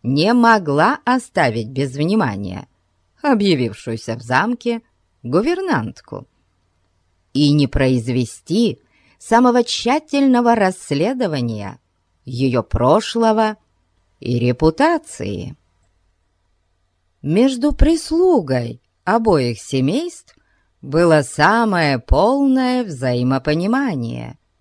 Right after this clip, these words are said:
На кухне у пасторши всегда находилась добрая кружка эля для замковой челяди, весьма не избалованной по части выпивки.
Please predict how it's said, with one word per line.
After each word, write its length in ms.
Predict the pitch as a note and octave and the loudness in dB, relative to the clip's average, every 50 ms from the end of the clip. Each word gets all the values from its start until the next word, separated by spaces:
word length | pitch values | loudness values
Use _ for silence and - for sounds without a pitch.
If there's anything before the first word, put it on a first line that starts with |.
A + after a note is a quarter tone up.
| _ _ _ _ _ _ _ _ _ _ _ - | _ _ _ _ _ _ _ _ _ _ _ -2
На 240 | B3+ C#4+ F4+ G#4+ A4 | 0 0 0 0 -2
кухне 560 | - - A#3 A#3+ B3 A#3+ - B3 A#3 G3 E3 | 0 2 4 4 4 2 2 2 2 4 2
у 100 | D3+ B2+ | 0 0
пасторши 800 | - - A#2+ A2+ B2 B2 - _ F#3+ F#3+ G3 - - - A3 G#3 | 0 0 0 2 0 -2 -4 _ -4 -4 -4 -4 -4 -4 -4 -4
всегда 560 | - - - D3 C3 C#3 A#2+ B2+ C3 D#3+ A3 | -2 -2 0 0 0 0 0 2 2 2 2
находилась 880 | C4+ D#4 D#4 - D4+ D4+ B3+ G3 D#3 C3 A2+ A2+ G#2+ G2+ G#2+ - - _ _ _ _ _ _ _ | 2 0 0 -2 -2 -2 0 0 0 0 -2 -2 -4 -4 -6 -10 -16 _ _ _ _ _ _ _
добрая 880 | - A2+ A2+ C3+ D3 G3 A#3+ C4+ C4+ A#3+ G#3+ D#3+ D3+ C#3 C3+ C3+ C3 B2 | -14 -6 -2 2 2 2 2 0 0 -2 -2 0 0 4 4 4 4 2
кружка 640 | - - C3+ D3 F#3+ A3+ - - - E3 D3 - - | 0 -2 0 0 0 0 -2 -2 0 0 0 0 2
эля 760 | - C3+ D#3 G3+ A#3+ A#3+ A3 E3 C3 A2 - - A2+ A#2 - - _ _ _ _ | 2 2 2 2 2 0 0 -2 -2 -2 -4 -4 -4 -6 -10 -14 _ _ _ _
для 320 | A#3+ A#3 C#4+ D#4 D#4+ D#4 | -6 -2 0 0 2 0
замковой 560 | B3+ F3+ D3 B2 A2+ A#2 - D#3 D3 E3+ G3 F#3+ | 2 2 2 2 2 2 0 0 0 0 -2 -2
челяди, 680 | - - C#3 A2+ A2 A2+ G2 F#2+ G#2 A#2 A2+ A#2 - - _ _ _ _ _ _ _ _ _ _ _ | -4 -4 -4 -4 -4 -6 -8 -10 -10 -10 -12 -12 -12 -16 _ _ _ _ _ _ _ _ _ _ _
весьма 460 | B3 B3 C4+ C#4 A3+ - E3+ C#3+ C3+ | -2 0 0 0 0 0 2 2 4
не 160 | D3 D3 D#3 | 4 4 2
избалованной 760 | D#3+ F3 G#3+ A#3+ C#4 E4 F#4+ F#4 B3+ D3+ C3+ B2+ B2+ B2 B2 | 2 2 2 2 2 2 2 2 2 2 4 4 4 2 2
по 140 | - C#3 C3+ | 2 0 0
части 360 | - - E3 E3 D#3+ - - | 2 0 0 -2 -2 -2 -2
выпивки. 760 | F#3+ G3+ C4+ D4 A#3 - - G#2+ G2 - - - - G#2 A2 | -2 0 0 -2 -2 -4 -6 -8 -8 -8 -12 -14 -12 -12 -12